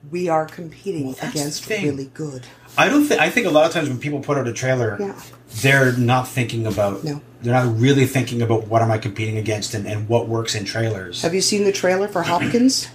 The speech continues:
Speaker 1: <clears throat> doing Lear?
Speaker 2: Mm, no, not yet.
Speaker 1: Movie. Have you seen the trailer for McKellen
Speaker 2: Mm-hmm.
Speaker 1: doing Lear? That's, um,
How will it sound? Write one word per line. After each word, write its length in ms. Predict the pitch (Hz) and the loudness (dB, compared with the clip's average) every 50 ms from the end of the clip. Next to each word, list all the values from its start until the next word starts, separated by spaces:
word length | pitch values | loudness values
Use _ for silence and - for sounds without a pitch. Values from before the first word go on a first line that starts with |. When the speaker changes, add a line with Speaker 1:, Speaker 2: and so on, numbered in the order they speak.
| - - | -20 -20
Speaker 1:
<clears throat> 180 | - - - | -20 -20 -8
doing 240 | - 190 196 196 190 196 | 0 2 2 4 4 2
Lear? 300 | 202 214 240 285 302 - - - - - - - - - - - - - - - - - | 2 2 2 2 0 -2 -16 -20 -20 -20 -20 -20 -20 -20 -20 -16 -12 -10 -10 -10 -10 0
Speaker 2:
Mm, 340 | 160 147 151 147 131 113 98 | 4 6 8 8 6 6 4
no, 140 | 127 143 151 | 4 6 6
not 160 | 147 143 135 | 6 6 6
yet. 320 | 131 139 143 139 123 104 - - - - - - | 4 4 4 4 2 0 -4 -12 -20 -20 -14 -8
Speaker 1:
Movie. 320 | 165 151 127 131 127 - - - - - - _ - | -8 -4 -4 -4 -6 -6 -14 -20 -20 -20 -20 _ -4
Have 140 | - 151 147 | -4 0 0
you 100 | 151 147 | 0 0
seen 260 | - - 190 180 175 | 0 0 -2 -2 -2
the 80 | 170 160 | -4 -6
trailer 420 | - - 170 165 160 156 156 156 | -4 -2 0 0 0 0 -2 -6
for 440 | 151 - - 160 147 147 143 139 - - - - - - - - | -8 -4 -2 0 0 0 0 -2 -6 -18 -20 -20 -20 -20 -16 -14
McKellen 440 | 147 139 - - 196 208 180 139 131 - - - | -12 -6 2 4 4 4 4 0 -2 -6 -16 -16
Speaker 2:
Mm-hmm. 100 | 110 98 | -10 -2
Speaker 1:
doing 300 | 101 147 135 127 127 127 | 0 0 0 0 -2 -6
Lear? 240 | 127 117 - - - - - - - - - - - _ _ - - - - - - - - - - _ _ _ _ - _ _ _ | -8 -8 -8 -12 -16 -18 -20 -20 -20 -20 -20 -20 -20 _ _ -20 -20 -20 -20 -20 -20 -20 -20 -20 -20 _ _ _ _ -20 _ _ _
That's, 420 | - 160 156 - - - - - - | 4 6 6 6 4 0 0 2 2
um, 360 | 156 143 135 131 131 131 | 2 2 2 0 -2 -4